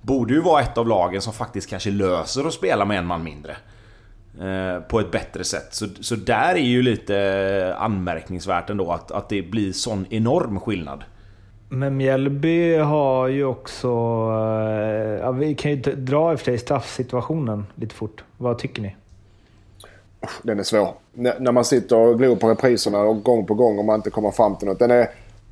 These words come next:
Speaker 3: hå-, eh, det röda kortet har varit inne på, det är hårt dömt och, och bå-, straff och rött. Jag tycker det är fel bestraffningar, men så är reglerna tydligen. Eh, även om de skulle ha ändrat på det.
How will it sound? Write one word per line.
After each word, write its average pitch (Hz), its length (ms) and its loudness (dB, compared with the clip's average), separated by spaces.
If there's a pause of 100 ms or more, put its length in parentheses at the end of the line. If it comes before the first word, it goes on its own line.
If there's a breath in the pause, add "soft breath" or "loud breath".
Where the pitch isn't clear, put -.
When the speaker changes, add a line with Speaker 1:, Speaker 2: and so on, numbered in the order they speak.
(140)
Speaker 3:
hå-, 139 280 2
eh, 147 220 4
det 165 100 8
röda 180 220 10
kortet 156 300 6
har 123 80 6
varit 120 160 6
inne 131 160 4
på, 107 120 2
det 120 80 8
är 120 40 6
hårt 120 320 4
dömt 107 260 4
och, 101 160 4
och 107 120 2
bå-, 117 360 6
straff 147 360 6
och 131 200 2
rött. 123 220 4
Jag 120 140 2
tycker 127 180 2
det 127 80 6
är 120 40 4
fel 117 260 2
bestraffningar, 95 580 0
men 117 140 0
så 139 140 4
är 135 120 8
reglerna 95 300 4
tydligen. 117 260 2 (600 loud breath)
Eh, 127 560 8 (420)
även 127 200 8
om 107 80 2
de 107 80 0
skulle 117 220 4
ha 113 80 10
ändrat 117 240 4
på 95 60 0
det. 90 80 -2